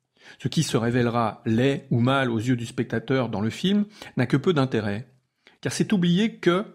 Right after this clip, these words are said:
ce qui est artistique relève aussi, ou parfois, de critères qui appartiennent à une logique culturelle précise qui repose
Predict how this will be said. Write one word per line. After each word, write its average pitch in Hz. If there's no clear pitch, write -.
ce -
qui -
est 120
artistique 139
relève 135
aussi, 156
ou 131
parfois, -
de 139
critères 202
qui 139
appartiennent 135
à 127
une 123
logique 135
culturelle 135
précise 165
qui -
repose 127